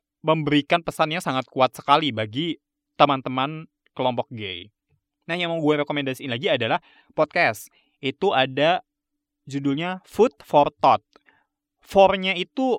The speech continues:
empat, dan Thought-nya itu T H O T. Itu ada di Spotify, gue dengerinnya di sana. Itu sekelompok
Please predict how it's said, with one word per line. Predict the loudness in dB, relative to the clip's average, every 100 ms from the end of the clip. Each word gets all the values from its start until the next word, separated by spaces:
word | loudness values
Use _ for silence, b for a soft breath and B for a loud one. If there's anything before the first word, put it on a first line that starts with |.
| -4
empat, | -4 2 2 0 _ _ _ -4
dan | -2 2
Thought-nya | 2 2 -2
itu | -8 -4 -4 -6 _
T | 2 2 2
H | 0 0 0
O | 0 -2
T. | -2 -6 -6 -14 _ _ _ _ _ -10
Itu | -4 -2
ada | -2 -2
di | -6
Spotify, | -6 -8 -4 0 2 2 -2
gue | -8
dengerinnya | -8 -6 -6 -8
di |
sana. | -8 -6 -6 -6 -8 b b b
Itu | -8 -2 0 0
sekelompok | -2 0 2 2 0 0